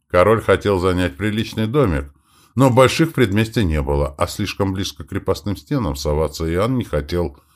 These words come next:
опасаясь ночных вылазок. Что-то важное.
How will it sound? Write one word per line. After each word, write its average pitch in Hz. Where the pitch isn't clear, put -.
опасаясь 76
ночных 76
вылазок. 71
Что-то 85
важное. 64